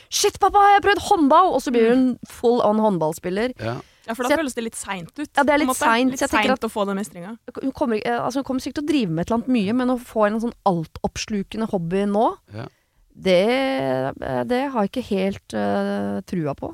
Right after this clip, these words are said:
Speaker 1: Men
Speaker 3: Hun
Speaker 1: det er
Speaker 3: dri-,
Speaker 1: jo
Speaker 3: hun
Speaker 1: fin-
Speaker 3: driver jo med hiphop-dans, men
Speaker 1: Ja.
Speaker 3: det er jo nesten så å si det samme som å være
Speaker 1: Byvanker.
Speaker 3: byvanker.
Speaker 1: Mm.
Speaker 3: <laughs> Så, så det er, det er liksom det, og det er sånn, den interessen kan avta fort, så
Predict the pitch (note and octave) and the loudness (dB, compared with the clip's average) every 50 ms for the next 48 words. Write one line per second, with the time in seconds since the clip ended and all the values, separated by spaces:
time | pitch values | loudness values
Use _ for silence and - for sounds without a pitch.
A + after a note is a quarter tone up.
0 | - - - - A#3+ A3+ A3+ B3 - - F3 - - - - C3+ E3+ F3+ E3 D3+ | -8 -6 -2 2 2 4 4 4 2 2 0 0 2 2 2 2 2 2 2 0
1 | C#3 C#3 C#3+ C#3 C3+ A#2+ - _ - G2+ G2 _ _ _ - B2 C3+ D3+ C3+ - | 0 0 -2 -2 -4 -8 -8 _ -10 -12 -12 _ _ _ -2 0 0 0 -2 -6
2 | - - - - _ - - A3+ A#3 B3+ - D3+ D3+ C#3+ A#2+ G#2+ G#2+ A2 A#2 B2 | -10 -14 -16 -18 _ -2 2 2 2 2 2 2 2 4 2 2 2 0 0 0
3 | B2+ C3+ B2 - - - - _ - G#2+ A2 G#2+ - - A2 G#2 G#2+ G#2 - G#2+ | -2 -4 -6 -10 -14 -18 -16 _ -6 -6 -6 -6 -8 -8 -8 -6 -6 -6 -6 -8
4 | G2+ G#2 G#2 A#2+ A2+ G#2 F#2+ F#2+ F#2+ G2+ G2 F#2+ G2 F#2+ G2 - - - G#2+ G2+ | -6 -6 -4 -4 -4 -4 -4 -4 -4 -4 -4 -4 -4 -4 -6 -8 -8 -4 0 2
5 | G#2 G2+ G#2 G#2 G#2+ G#2+ G2 G2 F#2 F2+ - G#2+ - - - - A3+ G#3 - - | 2 2 2 2 2 2 2 0 0 0 -2 -2 -2 -4 -4 -2 0 0 2 0
6 | A3+ - - - D3+ D#4 B3+ - - F#3+ G#3+ G3+ D#3+ - - E3 F3+ D#3 D#3+ E3 | -2 -2 -2 -2 -2 0 0 -2 -4 -6 -8 -10 -12 -6 0 0 2 2 2 0
7 | D3+ - - - - - - E3+ - - D#3 E3 E3 E3+ D3 D3 D#3 D3 D3 C#3+ | 0 -2 -6 -10 -18 -20 -20 -10 -4 -2 -2 0 0 -2 0 0 0 0 2 2
8 | D3 D3+ D#3 D#3 D#3 D#3 D3+ D3+ D3+ D3 C#3 - B2+ C3+ C#3 D3 D3+ D3 C#3 C#3+ | 2 2 4 4 2 2 2 2 2 0 0 -2 -2 0 0 2 0 0 0 0
9 | C3+ C3 C3 C3 B2 B2 C3+ B2+ C3+ C#3 C#3 C#3+ C3 C#3+ C3+ A#2 - - C#3 C3+ | 0 0 0 -2 -2 0 0 0 0 0 -2 -2 -2 -2 -4 -4 -4 -6 -8 -6
10 | - - A2 G#2+ G#2 G#2 G#2+ A2+ G#2+ - - - - F#2+ F2+ F#2 _ - G2 G#2 | -4 -4 -4 -2 -2 -2 -2 -4 -4 -6 -6 -4 -2 -2 -2 -2 _ -4 -2 0
11 | G#2 G#2 G2+ G#2 G#2 G#2 G#2 G2+ - - B2+ - - - - - - A#2+ A#2+ A#2 | 0 0 0 -2 -2 -4 -6 -8 -8 -10 -12 -12 -12 -20 -20 -14 -8 -4 -2 -2
12 | A2+ A2+ A2+ A2 A2 G#2+ A2 A2 G#2+ A2 | -2 -2 -4 -4 -4 -4 -4 -6 -6 -8